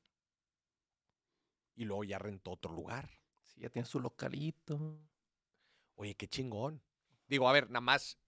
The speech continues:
Speaker 1: eh, empezar en el departamento es bien delicado, ¿ah? Sí, este
Speaker 2: Sí, porque eso es de seguridad.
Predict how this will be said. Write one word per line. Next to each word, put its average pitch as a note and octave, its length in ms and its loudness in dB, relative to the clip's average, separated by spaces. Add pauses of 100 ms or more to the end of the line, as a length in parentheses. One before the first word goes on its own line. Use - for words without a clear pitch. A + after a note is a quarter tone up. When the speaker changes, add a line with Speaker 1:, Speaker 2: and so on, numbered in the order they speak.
Speaker 1:
eh, C3+ 200 -4
empezar B2 480 0
en D3+ 120 2
el E3+ 80 4
departamento C3 540 2
es C#3+ 60 2
bien C#3+ 120 6
delicado, C#3 580 4
¿ah? B2+ 120 -2
Sí, F2 300 -10
este F2+ 360 -10 (200)
Speaker 2:
Sí, C3+ 100 -4
porque A#2+ 160 0
eso C3 120 6
es D#3 80 6
de F3+ 100 10
seguridad. A#2+ 420 8